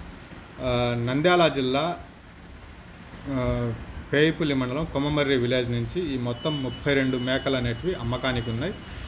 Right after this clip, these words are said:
ఇంట్రెస్ట్ ఉన్న పర్సన్స్ రైతు నెంబర్ టైటిల్ దగ్గర ఉంది, ఆ నెంబర్కి కాల్ చేయవచ్చు। So, ఆ, బయట రైతు వారిగా పెంచుకోవడానికి, ఈ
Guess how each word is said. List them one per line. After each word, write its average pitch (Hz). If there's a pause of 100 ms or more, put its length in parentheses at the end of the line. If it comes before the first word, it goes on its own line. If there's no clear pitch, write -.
(180)
ఇంట్రెస్ట్ 123
ఉన్న 127
పర్సన్స్ 123
రైతు 120
నెంబర్ 127
టైటిల్ 120
దగ్గర 117
ఉంది, 131
ఆ 139
నెంబర్కి 117
కాల్ 110 (100)
చేయవచ్చు। 113 (680)
So, 147 (560)
ఆ, 123
బయట 139
రైతు 135
వారిగా 135
పెంచుకోవడానికి, 123
ఈ -